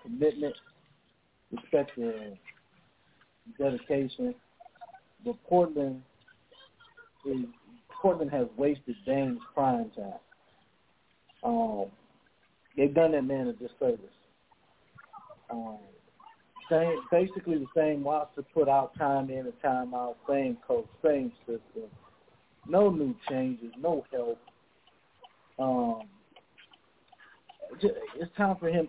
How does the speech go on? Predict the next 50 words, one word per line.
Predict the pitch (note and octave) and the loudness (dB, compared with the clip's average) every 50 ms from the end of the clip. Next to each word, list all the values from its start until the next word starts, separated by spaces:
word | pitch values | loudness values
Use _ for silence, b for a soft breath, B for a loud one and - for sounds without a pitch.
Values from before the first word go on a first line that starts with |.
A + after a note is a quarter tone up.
| - - | 0 0
to | D#3+ D3 C#3+ C3+ C3 B2+ - - - | 2 2 2 2 -2 -6 -10 -2 2
get | D#3+ D3 | 2 2
a, | C#3+ C3 A#2 - - A#2+ | 2 0 -4 -8 -8 -4
a, | C3+ C3 | -4 -2
a | B2 B2 - - - - _ - - - - - - | -2 -2 -4 -8 -8 -14 _ -16 -14 -14 -8 0 4
change | F3 E3+ E3 C#3 | 4 4 4 2
of | C3 B2+ - - | -2 -6 -4 0
scenery. | F3 D#3+ C#3+ B2+ A2+ G#2 - - - _ _ - - - - - | 0 2 2 0 -2 -6 -12 -20 -20 _ _ -20 -18 -10 -8 -6
And | - - | 0 4
I'm | F3+ A3+ B3+ | 4 6 6
not | A#3+ A3 G#3 - - | 6 6 4 4 4
saying | A3 G#3+ G#3 G#3 | 4 4 4 4
go | G3+ G3+ G3+ G3+ - | 2 2 2 2 4
chase | - G#3+ G#3+ G3+ - | 4 4 4 2 -2
a | E3 D3 E3+ G3+ | -6 -4 -2 0
ring, | A3 G#3 F#3 D3+ C3+ C#3 | 0 0 0 -2 -6 -4
but | C#3+ D3 | -2 -2
at | D3 - - | -2 0 0
this, | G3 G3+ - - - | -2 -2 -2 -4 0
this, | F3+ A3 A#3 - - | 2 2 2 2 0
this, | G3 G3 F#3+ - - | 0 0 0 -2 -2
this | - G#3 - - | -2 -2 -2 -4
is | F#3 - - | -10 -8 -2
what | F#3+ F#3+ - - - | -2 -2 -2 2 4
the, | D#3+ D#3 D3 - - - - | 6 6 6 4 0 -2 -2
this | E3+ G3+ - - | -2 -2 -2 -4
is | D#3+ D#3 | -6 0
what | E3 E3+ D#3+ | 0 0 0
it | D3+ D3 D3+ F3 | 0 0 0 2
is | F#3 F3 D3+ B2+ A#2+ - _ - C#3 | 2 2 2 0 -2 -6 _ -14 -14
in | C3+ C#3 | -6 -4
this | D#3 D#3+ D3+ - | -2 -2 0 2
day | D3 D3 C#3+ | 4 4 4
and | C3+ C3 | 4 2
age | C#3+ C#3+ C#3 C3+ B2 | 2 2 2 2 0
of | C3 A#2+ | -2 -8
the | A#2+ | -8
N | B2+ C3+ C#3 C3+ C3 B2+ | -8 -8 -8 -8 -8 -6
B | C3+ | -4
A. | C3 B2 - - - - - - - - - - - - - - - C3 | -4 -4 -4 -6 -12 -16 -14 -14 -4 -2 -2 -2 -2 -8 -14 -8 0 2
Ring | F3 G3+ G#3+ G3+ F3 - - | 4 6 6 4 2 0 -2
chasing. | E3+ C#3 B2+ - - - - - - - - _ _ _ - - - _ _ _ _ _ _ _ _ _ - - _ _ _ _ _ _ _ _ _ _ | -2 -2 -2 -6 -8 -14 -20 -20 -20 -20 -20 _ _ _ -20 -20 -20 _ _ _ _ _ _ _ _ _ -20 -20 _ _ _ _ _ _ _ _ _ _
And | D3 D#3 D#3 D3+ D3 D3 C#3+ C#3 C3+ C3+ - - | -6 -4 -2 -2 -2 -2 -4 -6 -8 -12 -12 -10
I | - C3 | -10 -2
hate | - F#3+ G3 G3 - | 0 0 0 0 -4
to | D#3 - _ | -10 -6 _
say | F3 F3+ | 0 2
it, | F#3 F3 D#3+ C#3+ - | 4 4 4 2 2
but | - C#3 - | -2 -6 -4
yeah, | F#3 G3 | -2 -4